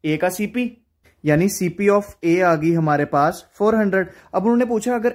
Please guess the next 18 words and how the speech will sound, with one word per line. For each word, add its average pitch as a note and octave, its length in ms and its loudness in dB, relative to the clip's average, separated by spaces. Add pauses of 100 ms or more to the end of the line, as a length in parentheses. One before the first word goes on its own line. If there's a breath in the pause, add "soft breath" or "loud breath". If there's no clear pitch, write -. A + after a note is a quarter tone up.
ए F3 140 2
को G3+ 120 -2
हम G3+ 180 0
बीस D#3+ 240 -2
परसेंट G3 380 -4
लॉस D3+ 340 0
पे F3 80 -2
बेचें D#3 380 -2 (300 loud breath)
तो G#3+ 360 -4
ए E3+ 180 6
की G3+ 300 -6
एसपी E3 320 -4
क्या E3+ 160 0
होगी? B2+ 420 -4 (760 soft breath)
बीस F3 320 -2
परसेंट A#3 420 -4
क्या G#3 120 2
होगा F#3 480 0